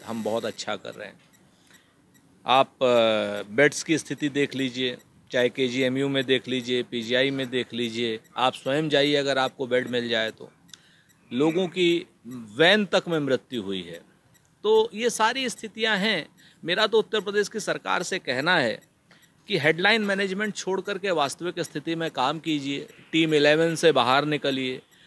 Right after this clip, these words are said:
टीम इलेवन में कुछ लोगों को बढ़ाइए जो राजनीतिक जमात के हों, जो डॉक्टरी जमात के हों, जो अन्य विशेषज्ञ एरिया की जमात के हों। सिर्फ और सिर्फ आईएएसओं को ले जाने से आपका काम नहीं चलेगा।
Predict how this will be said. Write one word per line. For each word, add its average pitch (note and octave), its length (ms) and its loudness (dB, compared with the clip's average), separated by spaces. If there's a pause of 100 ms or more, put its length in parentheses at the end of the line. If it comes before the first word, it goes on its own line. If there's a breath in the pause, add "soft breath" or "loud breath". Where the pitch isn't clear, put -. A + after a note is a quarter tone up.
(220 soft breath)
टीम F#3 220 2
इलेवन E3+ 380 4
में F3+ 260 -2
कुछ E3+ 220 -6
लोगों D3+ 260 0
को D#3+ 180 -2
बढ़ाइए C3+ 460 4
जो D3+ 140 4
राजनीतिक C#3 540 2 (100)
जमात C#3 340 4 (100)
के D3 100 -2
हों, C3 320 -4 (400 loud breath)
जो D3 100 6
डॉक्टरी D3 500 6
जमात C#3+ 380 2
के C#3+ 160 -2
हों, C3 300 -2 (400 loud breath)
जो D#3 200 2
अन्य F3+ 420 0
विशेषज्ञ D#3 580 2
एरिया D#3 280 4
की C#3+ 140 -2
जमात C3+ 340 0 (120)
के C3+ 80 -2
हों। A#2 200 -4 (340 soft breath)
सिर्फ G#3 380 4
और F#3+ 100 2
सिर्फ F#3 300 2
आईएएसओं E3 480 4
को E3 100 0
ले D3+ 180 2
जाने D3 260 0
से D3 140 -2
आपका C3 300 0
काम B2+ 240 0
नहीं C3 240 -2
चलेगा। A#2+ 500 -2